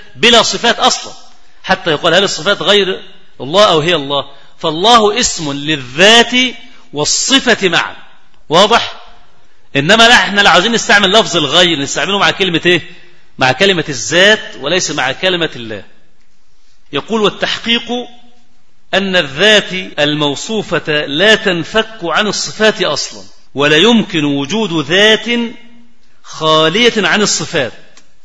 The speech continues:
فدعوى المدعي وجود حي عليم قدير بصير بلا حياة ولا علم ولا قدرة،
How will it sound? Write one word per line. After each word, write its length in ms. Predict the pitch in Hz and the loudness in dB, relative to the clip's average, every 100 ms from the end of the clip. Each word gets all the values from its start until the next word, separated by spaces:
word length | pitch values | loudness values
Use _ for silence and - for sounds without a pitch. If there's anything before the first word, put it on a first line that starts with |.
| - | -16
فدعوى 460 | - 143 226 220 196 | -8 2 4 6 4
المدعي 720 | 165 156 127 120 202 151 127 | 2 -2 -2 2 2 2 -4
وجود 520 | 123 127 185 208 151 | -6 -4 -2 -2 -2
حي 640 | - - 202 151 131 123 | -4 0 0 -2 -6 -4
عليم 760 | 117 107 131 185 196 135 123 113 | -4 -4 -2 -2 -2 -4 -6 -8
قدير 500 | 139 127 190 190 131 | -8 -4 0 0 -2
بصير 640 | 120 120 - 208 190 127 98 - - - - - - - | -4 -6 -4 -2 0 -2 -8 -16 -18 -20 -20 -20 -14 -2
بلا 200 | 160 156 | 0 2
حياة 440 | - 151 202 - | 0 2 2 2
ولا 220 | 147 143 | -4 0
علم 280 | 139 196 170 | 0 0 0
ولا 200 | 147 143 | 0 0
قدرة، 520 | 135 208 208 107 - | 0 -2 -2 -4 -8